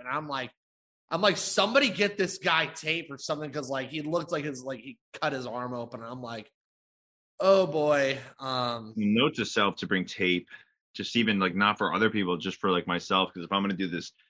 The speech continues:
Speaker 2: I'm gonna do this video stuff, I have to get on my
Speaker 1: <laughs>
Speaker 2: knees, and I don't like pants, really, so
Speaker 1: I mean,
Speaker 2: it's just, like,
Speaker 1: I
Speaker 2: a part of it.
Speaker 1: e-, especially in the summertime when it's, like, shorts weather and, you know,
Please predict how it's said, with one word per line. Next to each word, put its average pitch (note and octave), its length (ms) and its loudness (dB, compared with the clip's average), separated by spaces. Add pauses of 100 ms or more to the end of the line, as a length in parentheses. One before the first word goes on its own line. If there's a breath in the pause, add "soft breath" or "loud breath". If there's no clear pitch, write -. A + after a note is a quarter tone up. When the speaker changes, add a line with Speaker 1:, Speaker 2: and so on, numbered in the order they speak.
(260)
Speaker 2:
I'm A2+ 100 4
gonna C3 140 4
do G#2 140 2
this E2 100 -2
video F2+ 380 6
stuff, E2+ 360 0 (440 soft breath)
I F2+ 80 0
have F#2 160 2
to F#2+ 60 -2
get F2+ 120 4
on E2 100 2
my E2 120 2
Speaker 1:
<laughs> - 0 -
Speaker 2:
knees, E2 520 -4 (120)
and F2+ 120 2
I F2+ 40 6
don't F#2+ 140 4
like E2+ 200 0
pants, F2 720 -4
really, E2+ 340 0
so D#2+ 540 -2 (800)
Speaker 1:
I A3 120 2
mean, A3 280 4
Speaker 2:
it's G3 80 0
just, F#3 140 -2
like, G3 100 2
Speaker 1:
I - 60 -2
Speaker 2:
a - 20 -6 (200)
part E2+ 200 -2
of D#2 100 -6
it. D#2 160 -4 (380)
Speaker 1:
e-, G3+ 240 2
especially C#4+ 320 2
in D#4+ 60 0
the F#3+ 80 0
summertime D3+ 760 2
when C#3 120 2
it's, C3+ 100 -4
like, C3 140 0
shorts D3+ 440 4
weather C#3 680 6
and, B2 180 -6
you C3+ 80 -8
know, A2 460 -8